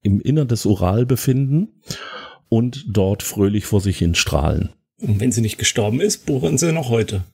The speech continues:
Speaker 1: <laughs> Ja, wahrscheinlich ja nicht. Wie gesagt, sie soll ja angeblich verdampft sein. Es kam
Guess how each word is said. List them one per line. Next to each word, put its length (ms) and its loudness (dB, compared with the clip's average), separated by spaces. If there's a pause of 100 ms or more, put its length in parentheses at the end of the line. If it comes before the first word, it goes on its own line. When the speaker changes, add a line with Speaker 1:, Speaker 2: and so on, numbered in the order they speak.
(240)
Speaker 1:
<laughs> 60 4 (400)
Ja, 580 0
wahrscheinlich 420 0
ja 120 2
nicht. 360 -2
Wie 80 2
gesagt, 360 0
sie 120 2
soll 220 0
ja 120 0
angeblich 460 0
verdampft 500 -2
sein. 280 0 (300)
Es 160 2
kam 260 0